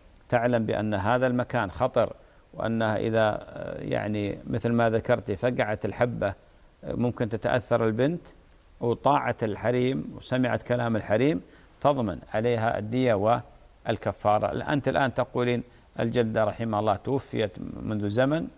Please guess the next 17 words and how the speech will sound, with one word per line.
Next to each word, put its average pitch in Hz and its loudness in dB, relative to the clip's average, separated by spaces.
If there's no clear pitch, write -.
طيب، 101 0
يعني - -6
ما 143 2
العمل 117 2
الآن؟ 110 0
هل 120 0
تر-، 123 0
تركت 120 0
مثلًا، 107 -2
آه، - -4
مالًا، 113 2
آه، 50 -6
آه، - -6
ل-، 104 0
ل-، 101 0
مثلًا، 101 0
آه، - -4